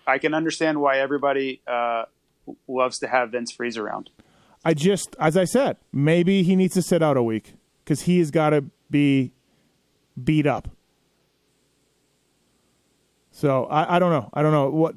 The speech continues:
Speaker 2: Tough deal for, for, for Tomac. Tough deal for Barcia.
Speaker 1: So, so just to
Speaker 2: Okay, so you're
Speaker 1: clarify,
Speaker 2: gonna, you're
Speaker 1: do
Speaker 2: gonna
Speaker 1: you
Speaker 2: keep going on this, or do you wanna just spend thirty minutes on this, J T?
Speaker 1: Well, maybe, like, twenty-eight.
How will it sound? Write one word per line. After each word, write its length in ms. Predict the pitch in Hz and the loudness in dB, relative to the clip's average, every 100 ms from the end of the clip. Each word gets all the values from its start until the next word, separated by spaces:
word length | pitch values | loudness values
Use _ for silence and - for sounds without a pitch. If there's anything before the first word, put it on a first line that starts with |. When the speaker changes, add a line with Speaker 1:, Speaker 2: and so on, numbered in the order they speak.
| - _ | -12 _
Speaker 2:
Tough 260 | 202 202 - | 0 0 2
deal 220 | 196 180 | 2 2
for, 280 | 180 165 156 | 2 0 0
for, 340 | 160 143 127 - 127 | 0 0 0 -4 -8
for 140 | - 135 | -4 0
Tomac. 380 | 180 214 233 - | 2 2 0 -2
Tough 200 | 170 160 | -2 0
deal 120 | 160 143 | 0 -2
for 100 | 131 | 0
Barcia. 400 | 151 165 190 180 - - - | 0 2 0 -2 -10 -14 0
Speaker 1:
So, 340 | 185 190 - _ _ - | 2 2 -2 _ _ -4
so 240 | 196 185 | 0 0
just 420 | 147 202 190 - | 2 -2 -2 -4
to 40 | 143 | -2
Speaker 2:
Okay, 100 | 165 | 2
so 20 | |
you're 100 | 170 | 4
Speaker 1:
clarify, 160 | 185 208 | 2 2
Speaker 2:
gonna, 120 | 208 | 0
you're 60 | 226 | 2
Speaker 1:
do 60 | 214 | 0
Speaker 2:
gonna 80 | 190 | 0
Speaker 1:
you 40 | |
Speaker 2:
keep 240 | - 226 170 | 0 0 2
going 280 | 208 220 | 2 2
on 140 | 233 226 | 2 2
this, 340 | 254 247 - - - | 2 -2 -10 -12 -4
or 40 | |
do 60 | 156 | 0
you 60 | |
wanna 160 | 175 165 | 2 0
just 160 | 160 | -2
spend 280 | - 185 175 | -2 0 0
thirty 360 | - - 196 190 | 0 0 2 2
minutes 300 | 190 196 196 | 2 2 2
on 140 | 202 202 | 2 2
this, 120 | - | 2
J 140 | 202 | 0
T? 260 | - 214 226 _ _ _ - | 0 -2 -4 _ _ _ -12
Speaker 1:
Well, 180 | 285 339 - | -6 -6 -4
maybe, 140 | 311 | -2
like, 180 | 294 190 | 0 -2
twenty-eight. 540 | - 175 156 147 165 | -2 -2 0 0 -2